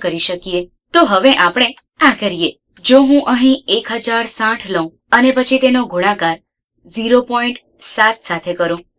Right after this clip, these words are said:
તો મને તેના બરાબર શું મળે? સાત ગુણ્યા શૂન્ય, શૂન્ય થાય. સાત ગુણ્યા છ, બેતાલીસ થાય. સાત ગુણ્યા શૂન્ય, ફરીથી શૂન્ય,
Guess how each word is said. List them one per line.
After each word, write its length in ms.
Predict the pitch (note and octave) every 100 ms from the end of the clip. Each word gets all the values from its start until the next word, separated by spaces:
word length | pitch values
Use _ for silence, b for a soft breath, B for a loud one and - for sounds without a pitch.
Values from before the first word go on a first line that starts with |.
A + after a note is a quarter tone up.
| _
તો 80 | D4+
મને 220 | D4 D4
તેના 340 | D4 A#3 B3 C4
બરાબર 340 | C4 B3+ B3+
શું 300 | B3 - D#3
મળે? 420 | F3 F3 F3 F3 - _ _
સાત 340 | - C4 A#3 A#3+ B3+
ગુણ્યા 400 | B3 B3 B3 -
શૂન્ય, 340 | G3 F3 F3 F3+ _
શૂન્ય 460 | - - G3 F3+ E3
થાય. 260 | E3+ D#3+ _ _ _
સાત 320 | - A3+ G#3+ G#3+
ગુણ્યા 420 | A3+ A3+ A3+ A3
છ, 120 | - F3 D#3 _ _ _
બેતાલીસ 560 | G#3 G#3+ A3 A3 A3+ A3+
થાય. 280 | - E3+ E3 _ _ -
સાત 320 | - G#3+ G#3+
ગુણ્યા 420 | - A3 A3 A3+ -
શૂન્ય, 320 | F3 E3 E3+ -
ફરીથી 400 | - G#3+ A3 A#3+
શૂન્ય, 400 | A3 F3+ D#3+ E3